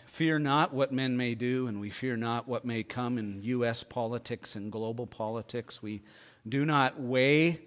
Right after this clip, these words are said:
most of all, what men will say, the shame and the ridicule that will come upon those who believe the Bible and live by its truth and speak it in a, in a culture that ridicules and brings reproach upon us.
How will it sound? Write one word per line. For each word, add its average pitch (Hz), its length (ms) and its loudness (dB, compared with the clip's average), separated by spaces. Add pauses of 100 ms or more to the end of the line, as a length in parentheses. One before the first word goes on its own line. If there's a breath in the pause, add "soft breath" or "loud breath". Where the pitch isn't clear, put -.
(120)
most 139 400 -2
of 131 100 0
all, 139 280 6
what 127 180 2
men 127 260 0
will 135 140 0
say, 139 440 2
the 123 120 -4
shame 143 480 -2
and 117 80 -4
the 117 40 -4
ridicule 135 520 -2
that 117 160 0
will 120 80 -6
come 127 240 -4
upon 135 360 -4
those 127 420 -2 (320 loud breath)
who 123 60 -8
believe 123 420 -2
the 139 60 0
Bible 135 520 2
and 104 120 -6
live 120 200 -2
by 127 140 4
its 127 180 -2
truth 139 420 -4
and 98 100 -8
speak 135 400 -4
it 147 120 2
in 107 140 -4
a, 104 40 -10 (340 loud breath)
in 120 120 -4
a 107 40 -8
culture 131 440 -2
that 107 180 -4
ridicules 139 840 -4
and 101 300 -8 (280 loud breath)
brings 127 680 0
reproach 143 640 -2
upon 135 340 -4
us. 131 240 -6